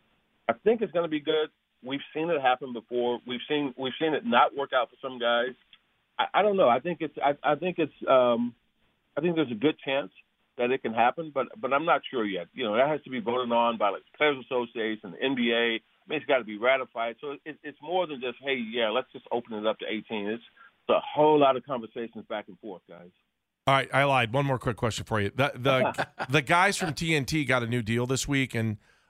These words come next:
Speaker 2: um,
Speaker 1: Uh-huh.
Speaker 2: you know, for us, I think, you know, we, we've been lucky enough to, to, uh, 'cause LeBron was so good, and we were seeing those guys all the time. How important do you
Speaker 1: Uh-huh.
Speaker 2: think it is to the league to make sure that that, that group of entertainers sticks around talking about your game? Because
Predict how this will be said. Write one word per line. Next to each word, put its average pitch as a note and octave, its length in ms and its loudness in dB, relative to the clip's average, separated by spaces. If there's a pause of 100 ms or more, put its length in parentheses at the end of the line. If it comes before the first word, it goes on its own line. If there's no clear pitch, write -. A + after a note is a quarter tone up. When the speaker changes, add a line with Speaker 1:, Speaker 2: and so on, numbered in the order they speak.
(120)
Speaker 2:
um, B2+ 240 2
Speaker 1:
Uh-huh. - 160 -10
Speaker 2:
you D3 80 2
know, D3 280 0
for F3 200 4
us, A3+ 220 2
I C#3 120 0
think, E3+ 240 -4
you C#3+ 80 -4
know, C#3+ 100 0
we, C#3+ 300 -2
we've D#3+ 160 -2
been D3+ 140 -2
lucky C3+ 260 -2
enough B2 240 -2
to, A2+ 300 -2 (500)
to, C#3+ 260 -2
uh, B2 120 -8
'cause C3+ 180 0
LeBron C#3+ 340 2
was D3 120 -4
so D3+ 140 0
good, C3 200 -2
and A#2+ 80 -6
we C3+ 80 -2
were B2+ 80 -4
seeing C#3+ 220 -2
those B2 160 -4
guys B2+ 200 -6
all A#2 120 -2
the G2+ 80 -4
time. A#2 280 0 (220)
How A#3+ 160 0
important F#3+ 340 -2
do C3 60 0
you C3 40 2
Speaker 1:
Uh-huh. B2+ 80 0
Speaker 2:
think B2+ 120 -2
it B2+ 60 0
is B2+ 160 0
to B2+ 100 -4
the A2+ 60 -4
league A#2 260 -2
to G#2+ 80 -4
make A2+ 180 0
sure A#2 200 -2
that G#2+ 180 -4
that, A2+ 220 0 (340)
that C#3 240 2
group C3 300 0
of A#2+ 100 2
entertainers B2 640 -2
sticks - 300 -4
around A2+ 320 0
talking A2 360 -2
about G2+ 280 -4
your G#2 120 -4
game? G#2 300 -4
Because F#2+ 380 -6